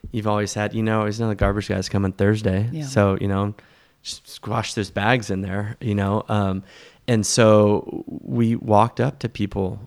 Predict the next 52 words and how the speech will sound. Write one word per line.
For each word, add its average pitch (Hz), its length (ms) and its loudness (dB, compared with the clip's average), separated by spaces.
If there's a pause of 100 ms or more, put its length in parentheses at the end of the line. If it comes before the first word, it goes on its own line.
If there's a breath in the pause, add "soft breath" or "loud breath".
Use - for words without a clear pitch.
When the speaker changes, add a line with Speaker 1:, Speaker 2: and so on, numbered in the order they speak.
Speaker 1:
and 104 180 -4
we 104 60 -2
said, 104 200 -4
"Hey, 113 140 -2
we're 107 140 0
farmers. 117 560 -2
This 107 180 -4
is 107 60 -6
what 104 160 -2
we 104 100 -2
wanna 101 220 -2
do. 104 300 0
Is, 117 180 -10 (100)
what 107 140 -6
do 104 80 -4
you - 40 -10
think?" 139 420 -6 (520 loud breath)
Half - 300 -10
of 92 80 -6
'em 98 100 -2
said, 95 480 -2
"You're 107 160 -10
crazy." 98 600 -2 (280)
Half 98 160 0
of 98 60 -4
'em 98 160 -2
said, 95 360 -4
"You 101 60 -6
know, 98 120 -4
we 95 100 -4
get 98 160 -6
it 95 100 -4 (280)
cheap, 98 320 -2 (200)
cheaper 101 280 0
than 98 160 -2
you 101 120 0
could 95 120 -2
ever 95 220 -2
produce 95 420 -4
it 95 160 -4
from, 98 340 -4 (520 loud breath)
you 104 80 -2
know, 95 160 0 (100)
China, 95 640 -2
India." 95 680 -2
Those 95 220 -2
are 95 80 0
the, 95 260 -2
the 107 100 -4
Speaker 2:
Mm-hmm. 85 100 -4
Speaker 1:
two, 95 400 -4
the 101 100 -10